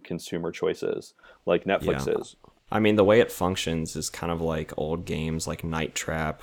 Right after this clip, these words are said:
Speaker 2: or even, like, Dragon's Lair, where it's this, like, compulsively interactive video. And so, but since it's that, and since it's basically an index of videos that
Speaker 1: Mm-hmm.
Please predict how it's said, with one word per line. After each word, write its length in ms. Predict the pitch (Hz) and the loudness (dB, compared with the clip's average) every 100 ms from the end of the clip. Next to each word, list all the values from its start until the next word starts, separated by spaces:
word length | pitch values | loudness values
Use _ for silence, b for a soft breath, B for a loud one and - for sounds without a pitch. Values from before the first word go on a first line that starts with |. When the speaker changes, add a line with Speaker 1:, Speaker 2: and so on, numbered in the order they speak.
| - | -14
Speaker 2:
or 180 | - 90 | -2 2
even, 200 | 85 82 | 2 2
like, 220 | 82 80 - | 0 -2 -2
Dragon's 500 | 85 80 82 85 82 | -2 0 -2 -2 -2
Lair, 320 | 82 80 80 | -2 0 0
where 160 | 78 | -2
it's 140 | 73 - | -2 -4
this, 180 | - - | -4 -2
like, 180 | 73 | -4
compulsively 680 | - 87 - 82 85 78 80 | -4 -6 0 0 0 -2 -2
interactive 440 | 67 78 76 - 80 | 0 -2 -4 -6 -8
video. 600 | 82 78 78 80 85 - _ _ - - | -4 -4 -2 -2 -4 -6 _ _ -12 -2
And 240 | 85 82 | -2 0
so, 160 | 82 - | 0 0
but 360 | 85 92 - | 2 2 0
since 280 | - 107 98 | -2 0 0
it's 100 | - | -2
that, 280 | 87 90 67 | -2 0 0
and 120 | 82 | -2
since 220 | - 85 | -2 -4
it's 140 | 76 - | -4 -4
basically 340 | 71 - 87 | -4 -2 -2
an 80 | 82 | 0
index 440 | - 85 85 82 87 | 0 0 0 0 -4
of 80 | 82 | -2
videos 640 | 82 82 80 78 76 - | -2 0 0 -2 -2 -2
that 280 | 85 80 78 | -2 -2 -4
Speaker 1:
Mm-hmm. 280 | 87 85 | -8 -8